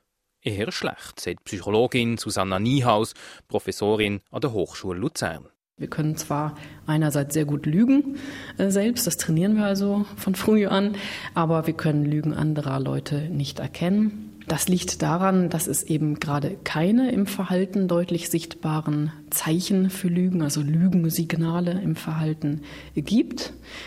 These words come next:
Speaker 2: Also ein Lügner, dem wächst eben keine Pinocchio-Nase, der zupft sich nicht unbedingt am Ohrläppchen oder an der Nase, der zappelt nicht oder kratzt sich nicht am Kopf.
Speaker 1: Dass ein Lügner einem nicht in die Augen schauen können, dass wir eine Lüge an der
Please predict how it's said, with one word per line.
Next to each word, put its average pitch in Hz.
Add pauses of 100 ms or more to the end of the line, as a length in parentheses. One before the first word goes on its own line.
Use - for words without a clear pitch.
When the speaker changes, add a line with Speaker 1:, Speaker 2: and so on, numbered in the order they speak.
(140)
Speaker 2:
Also 143
ein 147
Lügner, 175
dem 143
wächst -
eben -
keine 208
Pinocchio-Nase, 185
der 156
zupft -
sich -
nicht 180
unbedingt 165
am -
Ohrläppchen 175
oder 156
an 156
der 151
Nase, 151
der 147
zappelt 160
nicht 151
oder 143
kratzt -
sich -
nicht -
am 160
Kopf. - (300)
Speaker 1:
Dass 92
ein 98
Lügner 147 (260)
einem 120
nicht 127
in 110
die -
Augen 165
schauen 113
können, 107 (320)
dass 113
wir 117
eine 113
Lüge 165
an 107
der 101